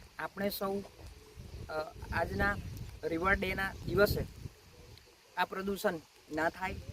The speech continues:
અને અમારી આ નદીમાં સારું અને ચોખ્ખું સ્વચ્છ પાણી આવે,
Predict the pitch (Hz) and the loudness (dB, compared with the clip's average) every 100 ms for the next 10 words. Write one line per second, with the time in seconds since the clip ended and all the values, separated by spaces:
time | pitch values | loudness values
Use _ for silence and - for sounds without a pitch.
0 | - 185 - - - - - - - - | 2 4 6 2 -6 -8 -10 -14 -20 -20
1 | - 160 170 180 190 190 185 180 196 151 | -4 2 6 8 8 4 4 4 4 2
2 | - - - - - - - - 175 175 | -2 -10 -12 -14 -16 -18 -10 4 8 8
3 | 196 196 196 - 170 - 190 - 196 - | 6 0 0 0 -2 -2 -6 -2 -2 0
4 | 208 185 180 190 165 - - 156 175 196 | -2 2 4 4 0 -4 0 8 8 8